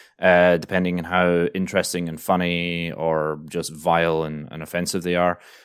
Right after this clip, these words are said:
And the best ones are gonna win t-shirts, I believe. They're gonna win some merch,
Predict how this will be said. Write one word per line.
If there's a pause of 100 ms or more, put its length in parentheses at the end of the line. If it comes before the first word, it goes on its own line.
And
the
best
ones
are
gonna
win (340)
t-shirts,
I
believe.
They're
gonna
win
some
merch,